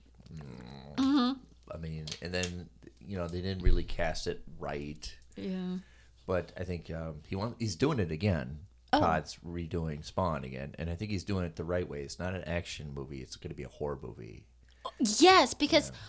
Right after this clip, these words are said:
Speaker 2: so the, I seen the, the Spawn movie. Like,
Speaker 1: It's
Speaker 2: it
Speaker 1: more
Speaker 2: was,
Speaker 1: action. He's
Speaker 2: it
Speaker 1: right.
Speaker 2: was, it was good, but it wasn't, like, what it should have been.
Speaker 1: No, the comic book is far
Speaker 2: Yeah,
Speaker 1: more,
Speaker 2: the, it's
Speaker 1: yeah.
Speaker 2: far more, like, gross and, and gory. Like,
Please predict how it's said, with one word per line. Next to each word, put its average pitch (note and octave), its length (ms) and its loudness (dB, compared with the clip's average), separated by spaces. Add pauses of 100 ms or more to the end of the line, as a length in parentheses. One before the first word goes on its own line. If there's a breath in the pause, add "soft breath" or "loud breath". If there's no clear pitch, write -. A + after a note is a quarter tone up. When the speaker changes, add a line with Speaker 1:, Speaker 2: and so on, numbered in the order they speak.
(320 loud breath)
Speaker 2:
so E4+ 340 6
the, A#3+ 380 8
I B3+ 100 12
seen E4 300 8
the, D4+ 180 8
the - 240 -4
Spawn A3 360 8
movie. F3 440 4
Like, G#3 300 6
Speaker 1:
It's - 80 2
Speaker 2:
it E4+ 60 12
Speaker 1:
more E4+ 100 10
Speaker 2:
was, - 300 10
Speaker 1:
action. - 300 -14
He's G2 160 -2
Speaker 2:
it G4 140 12
Speaker 1:
right. - 20 12
Speaker 2:
was, G#4+ 480 12 (640)
it E4 120 6
was E4 180 6
good, D4+ 460 8 (380)
but C#4 100 6
it C4+ 60 4
wasn't, C4+ 280 8
like, B3 380 4
what A3+ 340 6
it F#3 120 4
should G3+ 200 6
have F#3+ 200 0
been. - 260 -8 (200)
Speaker 1:
No, A#2 200 2
the F#2+ 80 0
comic C#3 320 2
book E2 140 -2
is D#2+ 140 -6
far - 480 -2
Speaker 2:
Yeah, B3+ 300 12
Speaker 1:
more, - 80 8
Speaker 2:
the, B3+ 120 12
it's G3 220 4
Speaker 1:
yeah. - 80 -6
Speaker 2:
far E4 260 12
more, G#3+ 380 10
like, F3+ 240 2
gross A3 800 6
and, F3 300 0
and F#3 300 0
gory. A#3+ 580 10
Like, G3+ 280 4